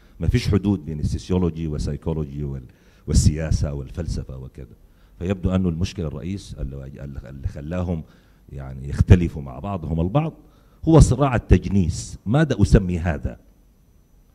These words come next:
ثم افتعلوا مشكلة أكبر، آه، تجاوزوا الزمن الثقافي للصراع الذي يريد أن ين-،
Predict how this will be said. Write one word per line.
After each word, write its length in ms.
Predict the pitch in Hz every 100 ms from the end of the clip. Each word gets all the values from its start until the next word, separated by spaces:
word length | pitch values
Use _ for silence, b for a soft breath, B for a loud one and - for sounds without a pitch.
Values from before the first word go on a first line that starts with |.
| b b b _
ثم 200 | 147 139
افتعلوا 460 | 147 214 196 202 180
مشكلة 340 | 139 - 156
أكبر، 420 | 170 110 - 69 65 - _ _ _ _ _ _ _ - - - - 95
آه، 260 | 90 82
تجاوزوا 640 | 80 - 113 147 190 175 143
الزمن 300 | 117 127 113
الثقافي 540 | 104 101 113 98 110
للصراع 480 | 92 - 90 104 98
الذي 260 | 98 95
يريد 280 | 85 87 123
أن 220 | 113 87
ين-، 160 | 80 92